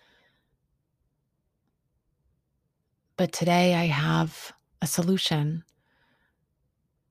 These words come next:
Today I have a design for living. And it started with accepting help and doing things differently.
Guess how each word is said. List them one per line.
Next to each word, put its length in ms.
Today 400
I 100
have 560
a 80
design 500
for 200
living. 520
And 160
it 100
started 440
with 440
accepting 540
help 420
and 480
doing 300
things 360
differently. 680